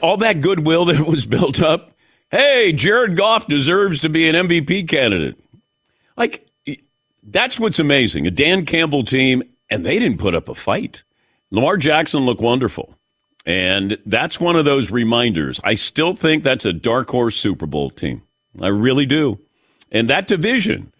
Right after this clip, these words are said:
like, when the Bengals are probably considered the worst team in the division, and they're still a good team, you know, Browns are good, although we'll talk about the Deshaun Watson situation, which is still baffling.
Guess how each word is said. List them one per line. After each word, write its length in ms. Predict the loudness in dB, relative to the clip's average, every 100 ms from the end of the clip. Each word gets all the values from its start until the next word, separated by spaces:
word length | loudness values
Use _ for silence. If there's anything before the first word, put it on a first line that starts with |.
| _ _ -4
like, 160 | -2
when 100 | 0
the 60 | 0
Bengals 560 | 2 0 2 0 0 0
are 100 | -2
probably 640 | 0 0 2 2 2 2
considered 680 | 0 -4 -2 0 0 -2 -8 _ _ _ _ _ _ _ _ _ _
the 220 | -2 0
worst 480 | 0 0 0 0 -2
team 260 | -2 0 2
in 80 |
the 80 | 2
division, 600 | 2 2 0 0 -2 -2
and 100 | 0
they're 140 | 0 0
still 300 | 0 0 0
a 40 |
good 300 | 0 -2 -2
team, 400 | -2 0 0 -2 -6 _ _ _ _ _ _
you 240 | -10 -4
know, 80 | -4
Browns 480 | 0 0 0 0 -2
are 80 | -2
good, 480 | 0 2 0 -2 -6 -4
although 300 | 0 2 2
we'll 160 | 0
talk 260 | -2 -2 0
about 240 | 0 -2
the 220 | -2 -4 -4
Deshaun 540 | -4 -2 0 0 2
Watson 380 | 0 0 -2 -4
situation, 720 | -6 -8 -8 -8 -8 -8 -8
which 220 | -10 -10
is 120 | -8
still 240 | -6 -4 -4
baffling. 680 | -4 -8 -8 -8 -4 -4